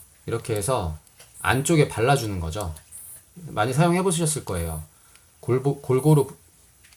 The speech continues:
분포되게 이렇게 골고루 발라주는 거. 이게 아시아권에서 많이 사용을 하시고요. 유럽이나 뭐 북미 같은 미국 지역, 캐나다 같은 지역들은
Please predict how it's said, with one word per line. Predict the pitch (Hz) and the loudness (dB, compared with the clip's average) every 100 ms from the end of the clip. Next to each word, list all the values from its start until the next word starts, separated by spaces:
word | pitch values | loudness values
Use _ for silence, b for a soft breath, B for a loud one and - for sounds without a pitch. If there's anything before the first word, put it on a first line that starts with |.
| _ - | _ -12
분포되게 | 110 110 135 117 104 | -6 -2 0 0 -2
이렇게 | 90 104 | -4 -6
골고루 | 95 110 113 | -4 -2 -2
발라주는 | 85 98 117 98 92 85 | -2 0 0 0 -4 -4
거. | 95 147 B B B | -6 -8 B B B
이게 | 113 107 | -2 4
아시아권에서 | 92 127 196 196 180 170 151 | 6 8 6 6 4 4 4
많이 | 98 113 | 2 0
사용을 | 139 143 131 | 0 0 0
하시고요. | 135 127 101 92 139 - b b b - | -2 -4 -4 -4 -4 -12 b b b -2
유럽이나 | 123 175 185 170 156 131 | 4 6 6 6 6 6
뭐 | 107 98 92 90 - - - - 101 92 - | 2 -2 -2 -4 -8 -16 -20 -16 -14 -14 -12
북미 | - 139 156 185 | 0 6 8 8
같은 | 156 151 123 | 4 4 2
미국 | 104 127 - | 2 0 0
지역, | - 123 104 | 0 -2 -2
캐나다 | - 180 175 160 151 | 0 2 2 2 2
같은 | 123 110 120 | -4 -6 -6
지역들은 | 107 104 90 - 101 151 | -4 -4 -6 -6 -4 -4